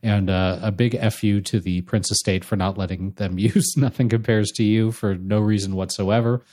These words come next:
Um, yeah, it was, it was great. And, uh, there's a really great article on Slate that I've included in the show notes that talks about how, uh, we really need to reassess the way we treated her.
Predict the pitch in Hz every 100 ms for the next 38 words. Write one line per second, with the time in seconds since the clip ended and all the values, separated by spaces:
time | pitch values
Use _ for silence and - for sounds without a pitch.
0 | - - _ - 98 87 82 92 _ _
1 | _ _ 113 82 - 131 120 120 - 110
2 | 101 95 - - - 101 92 95 95 92
3 | 101 98 104 123 120 107 98 92 95 92
4 | 87 - 147 139 117 107 101 - 110 98
5 | 98 - 107 98 92 95 - 90 - 98
6 | 92 92 101 90 87 87 - _ _ _
7 | _ 120 107 117 147 135 131 117 113 120
8 | 151 - 180 135 - 110 107 107 107 -
9 | 131 95 87